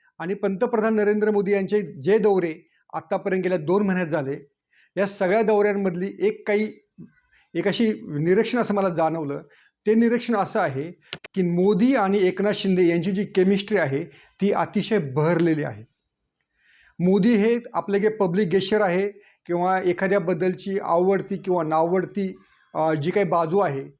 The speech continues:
ती शक्यतो समोर दाखवत नाहीत. पण एकनाथ शिंदे हे त्याला अपवाद ठरले असावेत. याआधी समृद्धी महामार्ग उद्घाटन मोदी यांच्या हस्ते झालं, त्यानंतर मुंबईमधल्या अनेक प्रकल्पांचं उद्घाटन,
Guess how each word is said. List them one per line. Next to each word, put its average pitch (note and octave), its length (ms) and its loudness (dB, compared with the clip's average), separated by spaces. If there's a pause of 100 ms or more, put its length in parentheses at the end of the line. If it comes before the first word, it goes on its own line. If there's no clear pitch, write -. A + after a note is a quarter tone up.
(420)
ती A#3 100 0
शक्यतो G#3 800 -2 (300)
समोर F#3 240 0
दाखवत F3+ 420 -2
नाहीत. C#3+ 180 -8 (720)
पण A#3 160 2
एकनाथ A#3 300 2
शिंदे A#3+ 260 2
हे G#3 100 2
त्याला G3+ 340 0 (160)
अपवाद G3 340 -2
ठरले D#3 280 -4
असावेत. C3 360 -8 (1000)
याआधी F#3+ 360 0
समृद्धी G3 380 -2
महामार्ग G3 400 0
उद्घाटन F#3+ 520 0
मोदी F3+ 220 2
यांच्या F3+ 240 0
हस्ते F3+ 200 -4
झालं, D#3+ 320 0 (1000)
त्यानंतर F#3+ 380 0
मुंबईमधल्या F#3 580 0
अनेक F3+ 300 -2
प्रकल्पांचं F#3 540 -4
उद्घाटन, E3+ 540 -2